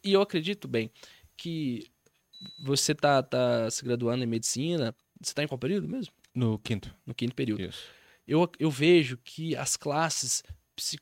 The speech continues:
Speaker 1: de, de médicos, de psicólogos, de outras, motoqueiro, então, nem se fala, meu amigo. Motoboy
Speaker 2: Mexeu com um, mexeu com todos.
Speaker 1: E-, esse, então, <laughs> assim, oxalá se a classe dos advogados fosse, então, unidas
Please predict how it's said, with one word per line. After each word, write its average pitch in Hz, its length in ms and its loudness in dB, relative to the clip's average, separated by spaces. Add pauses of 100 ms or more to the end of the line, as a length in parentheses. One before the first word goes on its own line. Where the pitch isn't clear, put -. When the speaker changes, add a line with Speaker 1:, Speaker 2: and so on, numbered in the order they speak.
Speaker 1:
de, 135 220 -6
de 131 220 -4
médicos, 135 640 2
de 127 120 -4
psicólogos, 123 1080 0 (220)
de 135 160 6
outras, 226 360 6 (240)
motoqueiro, 202 640 2
então, 302 340 2
nem 403 160 2
se 415 140 4
fala, 185 400 12
meu 143 100 6
amigo. 123 280 2
Motoboy 196 680 8 (1000)
Speaker 2:
Mexeu 110 320 2
com 120 160 4
um, 131 40 4
mexeu 127 280 2
com 123 80 -8
todos. 90 340 -2
Speaker 1:
E-, 240 220 2
esse, - 300 2
então, 233 380 4
<laughs> - 40 -20
assim, 180 260 0
oxalá 233 920 6
se - 260 6
a 175 80 8
classe 165 540 4
dos 135 160 -6
advogados 139 640 0
fosse, - 300 2
então, 214 240 0
unidas 185 560 2